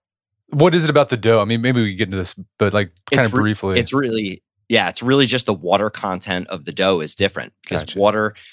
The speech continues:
Speaker 2: so water is a very good conductor of heat. So because the heat is so low in a,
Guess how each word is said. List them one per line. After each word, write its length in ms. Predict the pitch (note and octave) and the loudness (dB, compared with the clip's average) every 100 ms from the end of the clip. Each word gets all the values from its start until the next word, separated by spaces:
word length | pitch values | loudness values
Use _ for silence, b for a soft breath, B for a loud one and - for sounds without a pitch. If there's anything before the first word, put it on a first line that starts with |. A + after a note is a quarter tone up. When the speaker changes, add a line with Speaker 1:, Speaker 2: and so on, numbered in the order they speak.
| B B | B B
Speaker 2:
so 140 | - | -8
water 320 | G#2 G#2 A#2 A#2+ | -4 2 2 2
is 120 | G2+ | -2
a 40 | |
very 240 | G#2 G#2+ G2 | 0 0 0
good 340 | - G2 F#2 | -2 -4 -4
conductor 640 | - F#2 F#2 E2+ - F#2+ | -6 -8 -4 -6 -4 -6
of 100 | F2 | -6
heat. 360 | - F#2+ G#2+ - _ _ _ _ _ - | -8 -6 -6 -6 _ _ _ _ _ -6
So 400 | - G2 F#2+ _ _ _ | 0 2 0 _ _ _
because 800 | A2+ G2 - A2+ A2 G#2+ G#2 - _ _ _ | -6 -4 0 2 2 0 -2 -6 _ _ _
the 100 | G2 | -10
heat 300 | - B2 A#2 | -8 -6 -6
is 140 | G#2 - | -4 -2
so 200 | G#2 F2 | 0 0
low 340 | F2 F#2+ G#2 | 2 2 2
in 120 | F#2+ | 0
a, 100 | E2+ | -6